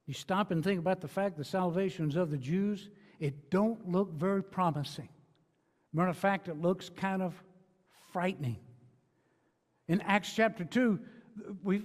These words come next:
we see that when Christ ascended, God the Father told God the Son, "Sit here until I make your enemies your footstool."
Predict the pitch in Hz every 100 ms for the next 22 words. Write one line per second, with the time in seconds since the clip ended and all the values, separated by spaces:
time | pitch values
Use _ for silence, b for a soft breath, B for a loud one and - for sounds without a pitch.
0 | 196 190 190 220 214 180 165 160 233 226
1 | - 185 247 262 185 180 - - 196 233
2 | 185 254 247 202 220 220 196 226 190 -
3 | 247 220 - B - 254 254 - 254 220
4 | 196 196 B 190 214 226 208 220 233 233
5 | 220 208 214 269 247 185 190 185 - B
6 | B _ _ - 190 202 220 240 233 -
7 | 180 143